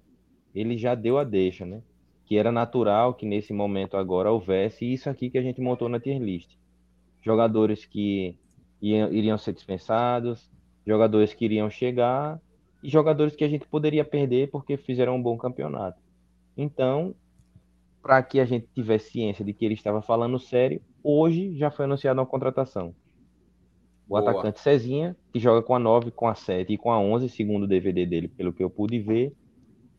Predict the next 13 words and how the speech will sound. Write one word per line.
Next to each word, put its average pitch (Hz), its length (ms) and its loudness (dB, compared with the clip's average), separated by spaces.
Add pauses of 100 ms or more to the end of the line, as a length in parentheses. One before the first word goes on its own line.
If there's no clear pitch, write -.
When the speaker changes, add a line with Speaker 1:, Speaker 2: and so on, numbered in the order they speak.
(220)
Speaker 1:
ele 104 600 2
foi 98 180 -4
contratado 110 540 -2
vindo 113 260 -2
do 117 140 0
Itabuna, 117 580 -4
artilheiro 101 680 -2
do 110 100 -6
Campeonato 101 520 -6
Baiano, 95 460 -2
com 98 220 -10
seis 120 400 -4
gols. 95 640 2